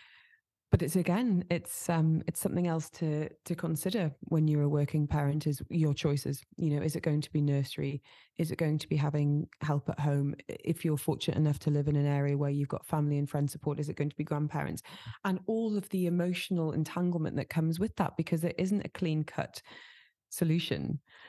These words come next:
You know, if you do have your grandparents helping you, does that then feel like an exchange of service and you feel guilty for it?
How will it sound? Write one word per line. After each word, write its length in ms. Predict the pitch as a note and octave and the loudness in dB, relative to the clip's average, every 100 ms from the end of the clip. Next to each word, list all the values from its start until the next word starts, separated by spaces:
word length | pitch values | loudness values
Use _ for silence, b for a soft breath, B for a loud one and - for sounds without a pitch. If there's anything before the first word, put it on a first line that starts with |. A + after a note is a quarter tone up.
| B _ | B _
You 80 | - | 0
know, 80 | D3+ | 2
if 120 | C#3 | 2
you 60 | E3 | 2
do 80 | D#3 | 2
have 80 | |
your 80 | D#3 | 2
grandparents 680 | D3 D3+ D3+ D3+ D3 - - | 2 2 4 4 2 0 -2
helping 420 | D#3 D#3 D#3 D#3 | 0 2 4 2
you, 240 | D3+ D3+ D3 B B _ - | 2 0 -4 B B _ -6
does 100 | D#3+ | -4
that 200 | C#3 - | -4 -4
then 160 | - D3+ | -4 -4
feel 240 | C#3+ D3+ | -2 -2
like 200 | D3 D3 | -2 -4
an 60 | D#3 | -6
exchange 320 | - - D3+ | -6 -2 0
of 80 | D3+ | 0
service 280 | - D#3 C#3+ | 0 0 2
and 100 | D#3 | 2
you 60 | |
feel 160 | D3 F3 | 2 0
guilty 300 | E3+ A#3+ A#3 | 0 -2 -2
for 240 | - C#3+ | -4 -4
it? 100 | C3+ | -4